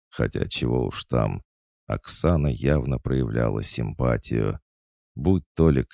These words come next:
чуть-чуть увереннее в себе, наверняка смог бы сегодня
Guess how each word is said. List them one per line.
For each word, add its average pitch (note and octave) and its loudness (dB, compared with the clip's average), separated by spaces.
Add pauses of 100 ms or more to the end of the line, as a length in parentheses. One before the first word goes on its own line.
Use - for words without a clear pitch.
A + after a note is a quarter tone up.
чуть-чуть - 0
увереннее A#1 0
в - -6
себе, B1 0 (300)
наверняка C#2 2
смог C#2 0
бы - -6
сегодня A#1+ 0